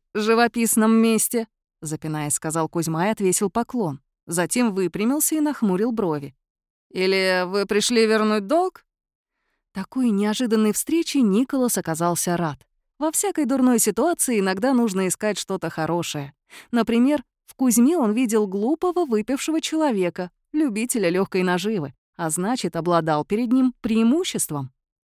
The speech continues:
"Именно так. Правда, я совсем без средств". Для наглядности Николас распахнул пиджак, открыв испачканную рубашку и потрёпанный жилет.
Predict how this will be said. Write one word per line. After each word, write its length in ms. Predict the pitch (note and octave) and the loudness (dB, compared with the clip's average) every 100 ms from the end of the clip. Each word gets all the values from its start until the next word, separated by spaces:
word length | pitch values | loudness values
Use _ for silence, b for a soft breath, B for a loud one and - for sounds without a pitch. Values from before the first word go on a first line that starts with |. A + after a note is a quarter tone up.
| _ _ | _ _
"Именно 360 | - F#4 F4+ E4 | -4 -2 0 -2
так. 420 | - G3+ G3+ - _ | 0 -2 -2 -10 _
Правда, 640 | A3 A3+ G#3+ A3 A3 A3 G#3+ | -6 -4 -2 0 0 0 -2
я 180 | A#3 B3+ | -2 0
совсем 360 | C4+ - D4 | 0 2 2
без 120 | C4+ C#4 | 4 2
средств". 460 | F4+ G4 - - _ _ _ _ - | 2 0 -2 -8 _ _ _ _ -14
Для 220 | D#3+ F3 | -4 0
наглядности 600 | E3+ E3 E3 G#3+ C4+ - | 0 0 -2 0 0 2
Николас 460 | C4 E4+ D#4 C#4 - | 2 2 2 0 0
распахнул 560 | F#3+ - F3 - F3+ | -2 -2 -4 -2 -2
пиджак, 500 | E3 F3+ F#3 D#4+ - _ - | -2 -2 -2 -4 -4 _ -4
открыв 400 | C#4 - F#4+ - | -4 -2 -4 -2
испачканную 640 | C4+ - G#3 - F3 E3+ | -2 0 -2 -2 -4 -2
рубашку 460 | E3 E3 D4 - C4 | -2 0 -2 -2 -4
и 80 | A3 | -4
потрёпанный 560 | E3+ E3+ E3+ F3 F3 | -4 -4 -4 -4 -4
жилет. 340 | E3+ F#3 D#3+ | -4 -4 -4